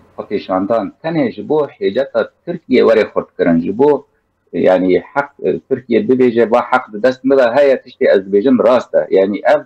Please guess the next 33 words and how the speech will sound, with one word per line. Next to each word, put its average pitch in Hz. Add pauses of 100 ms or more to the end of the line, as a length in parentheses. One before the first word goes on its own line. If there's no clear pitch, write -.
(120)
kar 151
ji 101
bo 135
Tirkiye 110
dibe 80
ye. 78 (100)
Tirkiye -
mîtê 123
Tirkan 131 (420)
biryarê 120
didin, 135 (120)
wek 113 (160)
emrekî 117
didine 117
seroketiya 107
P 143
K 135
K 143
dibêjin 120
ji 120
me 135
re 131 (120)
wî 135
karî 110
bike. - (280)
Yani 95
bi, 87
bi, 82 (500)
bi 82
rastî 95
û 90
bi 92
aşkerebûn 98